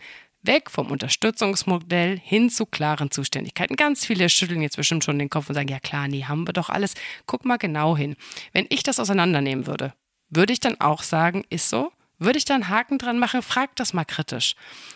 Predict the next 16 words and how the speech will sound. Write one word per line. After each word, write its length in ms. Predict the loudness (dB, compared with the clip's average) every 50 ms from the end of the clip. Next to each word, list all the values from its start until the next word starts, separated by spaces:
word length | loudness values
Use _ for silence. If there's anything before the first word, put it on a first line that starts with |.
| -12 -2
Verantwortung 600 | -2 -2 0 0 -4 -4 -4 -2 0 0 0 0
heißt 260 | 2 2 2 2 2
selbst 480 | 2 2 2 2 2 2 -2 -2 -2 -2
denken, 360 | -6 -6 -6 -10 _ -8 -4
selbst 640 | -2 2 4 4 4 4 2 2 0 -2 -2 -4 _
planen, 360 | -4 -4 -2 -2 -2 -4 -2
selbst 580 | -2 0 2 2 2 2 0 -2 -6 -12 -12 -16 -16 _
Lösungen 600 | 0 2 4 4 4 4 2 0 0 0 -4 -6
finden 520 | -8 -6 -6 -8 -8 -10 _ -12 -12 -12 -12 -14 -14 -14 -14 -14 -16 -20 _ _
und 340 | 4 4 4 4 2 0 -8 _ _ _ _
korrigieren, 640 | 0 2 2 2 0 0 0 0 2 2 2 2 0
wenn 120 | -2 -2
es 200 | -2 -4 -2 0
nicht 320 | 0 0 0 0 -2 -4
funktioniert 680 | -6 -8 -8 -8 -6 -6 -6 -6 -8 -10 -10 -8 -8 -8
hat. 220 | -10 -12 -14 -16